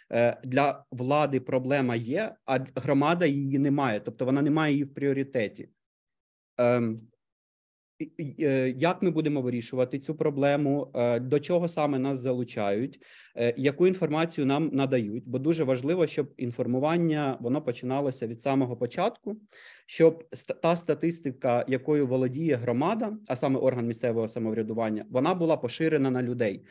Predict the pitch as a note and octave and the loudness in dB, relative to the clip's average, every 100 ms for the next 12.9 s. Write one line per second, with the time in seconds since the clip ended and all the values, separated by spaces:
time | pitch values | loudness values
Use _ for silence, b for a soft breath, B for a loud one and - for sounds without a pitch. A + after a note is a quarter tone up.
0 | B B - C#3+ D#3+ D#3 D#3+ C3 E3 E3+ | B B -2 2 2 2 0 0 0 0
1 | E3 D#3+ D#3+ C3 C3 D#3+ - - B2+ B2 | 0 -2 -2 -4 0 0 -2 -4 -4 0
2 | D#3+ D#3+ - C#3+ C3+ C3+ B2 A#2+ F3 A#3 | -2 -2 -6 0 0 0 -2 2 2 2
3 | G3 - C#3+ C#3+ C3+ C3+ - C#3 C#3 D3 | -2 -4 -6 -2 -2 -4 -4 -2 0 2
4 | C3 D#3+ C3+ C3+ C3+ B2+ A#2 G2 - - | 2 2 2 0 0 0 -4 -10 -12 -12
5 | G#2+ - A2+ A2 A2 B B B B A2+ | -10 -6 -4 -2 -2 B B B B -4
6 | A2+ - B2 - D3+ C#3+ A2 F#2+ - _ | -2 -2 -4 2 2 2 -2 -4 -10 _
7 | _ - E3 E3+ - - C3+ E3 E3 C#3 | _ -4 0 -2 -4 -14 -2 0 2 2
8 | B2+ C#3 C3+ B2+ C3 F#3 C4+ - C3 C3 | 2 2 2 2 0 -2 -4 -6 -2 0
9 | C3 C3 B B - A2+ A2+ A2 B2+ B2+ | 0 -2 B B -6 -2 -2 0 0 0
10 | B2+ E3 F3+ D#3+ B2+ A#2 A#2+ B2+ B2+ A#2 | 2 0 2 -2 -2 0 2 2 2 0
11 | A2 A#2+ - C3+ B2 A2 A#2 A2+ - F3 | -2 -6 -4 -2 -2 -6 -10 -8 -2 0
12 | G3+ - E3+ E3 D3+ D3+ E3+ - | 0 -2 -2 0 2 2 0 -8